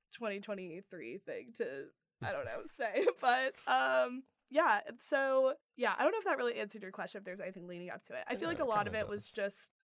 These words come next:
Speaker 1: I don't know, really gradual things.
Speaker 2: Yeah.
Speaker 1: Yeah.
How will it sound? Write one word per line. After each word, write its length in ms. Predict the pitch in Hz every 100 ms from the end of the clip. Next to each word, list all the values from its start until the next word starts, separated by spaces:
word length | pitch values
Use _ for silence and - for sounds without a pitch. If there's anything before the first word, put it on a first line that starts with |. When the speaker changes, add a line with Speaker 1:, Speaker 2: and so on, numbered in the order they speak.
| -
Speaker 1:
I 40 |
don't 120 | 233 247
know, 120 | 220
really 480 | 220 220 220 214 - _ -
gradual 640 | - 175 208 311 370 381 _
things. 480 | 392 415 427 95 - -
Speaker 2:
Yeah. 0 |
Speaker 1:
Yeah. 280 | 294 -